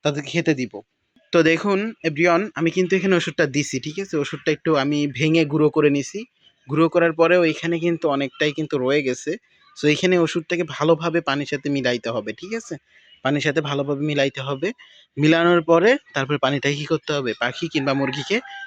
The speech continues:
আমি দিয়ে দিব, ঠিক আছে? So এভাবে মূলত আপনার যেই আমের সমস্যা কিংবা পাতলা পায়খানার সমস্যা হবে, আপনি ইমোটিল এবং টাফনিল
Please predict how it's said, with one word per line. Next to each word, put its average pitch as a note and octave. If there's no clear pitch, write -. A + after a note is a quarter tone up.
আমি D#3
দিয়ে C#3
দিব, A#2
ঠিক F3+
আছে? G3+
So G3+
এভাবে E3
মূলত F#3+
আপনার F3+
যেই E3
আমের E3+
সমস্যা E3
কিংবা D#3+
পাতলা D3+
পায়খানার D#3
সমস্যা D#3
হবে, D#3+
আপনি E3+
ইমোটিল F3
এবং E3
টাফনিল C#3+